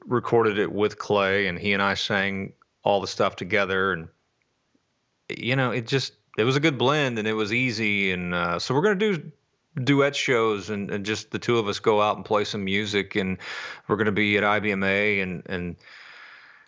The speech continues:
and see what we can drum up. Uh, there's been some interest, you know, already. We've got two or three things lined up this year,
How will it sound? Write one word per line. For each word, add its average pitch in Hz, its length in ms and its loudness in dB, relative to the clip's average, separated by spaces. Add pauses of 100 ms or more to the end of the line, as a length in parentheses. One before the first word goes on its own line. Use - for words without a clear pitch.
(120)
and 139 300 2
see 151 160 2
what 151 220 2
we 151 120 0
can 131 180 -2
drum 123 340 2
up. 165 340 0
Uh, 107 540 0
there's 113 240 -4
been 127 180 0
some 131 240 0
interest, 127 640 -4
you 117 100 -6
know, 110 160 0
already. 110 500 2
We've 95 200 -10
got 98 400 -2
two 123 140 -2
or 117 40 -4
three 123 140 -6
things 107 320 -4
lined 101 240 2
up 107 160 0
this 104 240 0
year, 104 380 0